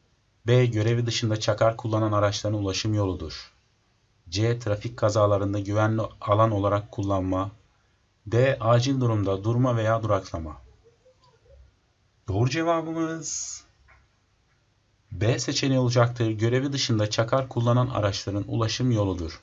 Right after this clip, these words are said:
Bu olamaz. Bu tamamen yasaktır arkadaşlar. Aşağıdakilerden hangisi motorun soğutma sisteminde yapılması gereken kontrollerdendir? A. Antifriz kontrolü.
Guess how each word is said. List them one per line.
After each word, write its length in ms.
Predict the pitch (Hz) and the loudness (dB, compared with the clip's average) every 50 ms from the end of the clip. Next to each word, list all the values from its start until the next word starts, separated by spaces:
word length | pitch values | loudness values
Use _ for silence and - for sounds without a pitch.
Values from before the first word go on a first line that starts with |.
| - 120 | -6 -2
Bu 240 | 131 143 139 - - | -2 -2 -2 -2 -2
olamaz. 640 | - 113 113 110 101 90 80 78 - - - - _ _ _ _ _ _ _ _ _ _ _ - | -2 2 2 4 2 2 0 -4 -6 -8 -10 -12 _ _ _ _ _ _ _ _ _ _ _ -8
Bu 160 | 113 135 139 | -6 -6 0
tamamen 380 | - 123 123 135 131 123 123 123 | 2 4 4 4 4 4 2 2
yasaktır 500 | 120 117 110 110 - 120 107 107 - 104 | 2 2 2 0 0 0 -2 -2 0 0
arkadaşlar. 760 | 95 90 87 - 87 85 80 - - - 85 82 - - - _ _ _ _ _ _ _ _ _ _ _ _ _ _ _ _ _ _ _ _ _ _ _ _ _ _ _ _ _ _ _ _ _ _ _ _ _ _ _ _ _ _ _ - | 0 0 -2 -4 -6 -6 -6 -8 -8 -10 -10 -12 -12 -14 -20 _ _ _ _ _ _ _ _ _ _ _ _ _ _ _ _ _ _ _ _ _ _ _ _ _ _ _ _ _ _ _ _ _ _ _ _ _ _ _ _ _ _ _ -4
Aşağıdakilerden 760 | 107 104 - - 143 139 156 160 156 160 151 151 147 156 143 | -2 0 2 2 2 2 0 0 -2 -2 0 0 2 2 4
hangisi 480 | 120 131 143 156 165 160 - - 123 110 | 4 4 4 4 2 0 -2 0 0 2
motorun 400 | 107 113 120 120 139 139 156 147 | 2 0 0 0 0 0 0 0
soğutma 440 | 135 - - 123 127 127 127 151 156 | 0 0 2 2 0 0 -2 -4 -6
sisteminde 580 | 156 - - - - 120 110 107 104 101 98 | -6 -6 -8 -6 -2 0 0 0 2 0 0
yapılması 560 | 98 101 110 113 - 131 131 139 139 139 - 143 | 0 0 0 0 0 0 0 0 0 0 -2 -2
gereken 440 | 135 131 120 120 120 - 143 147 | 0 2 2 2 0 -2 -4 -6
kontrollerdendir? 1160 | - - 123 120 120 120 - 120 113 117 117 110 107 104 107 101 95 82 - - - - - - _ _ _ _ _ _ _ _ _ _ _ _ _ _ _ _ _ _ _ _ - | -4 0 0 0 2 2 2 2 4 4 4 4 4 2 0 0 -2 -2 -4 -8 -10 -12 -14 -18 _ _ _ _ _ _ _ _ _ _ _ _ _ _ _ _ _ _ _ _ 0
A. 200 | - 131 135 143 | 4 6 6 6
Antifriz 600 | - - 123 127 123 123 123 - - 123 127 - | 6 4 4 4 4 2 -2 -4 -4 -4 -4 -2
kontrolü. 680 | - - 127 117 110 - 104 95 87 87 82 82 82 | 0 0 2 2 2 0 -2 -2 -2 -2 -4 -6 -8